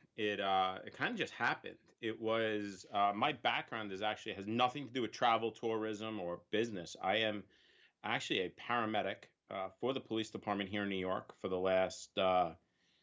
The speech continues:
uh, almost eighteen years. And, um,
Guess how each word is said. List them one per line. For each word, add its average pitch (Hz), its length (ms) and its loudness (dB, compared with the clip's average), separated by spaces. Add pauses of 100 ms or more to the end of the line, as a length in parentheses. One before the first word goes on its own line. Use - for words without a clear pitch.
(360)
uh, - 300 -10
almost 120 320 4
eighteen 101 340 -2
years. 92 380 -6 (240)
And, 90 580 -6 (240)
um, 53 380 -8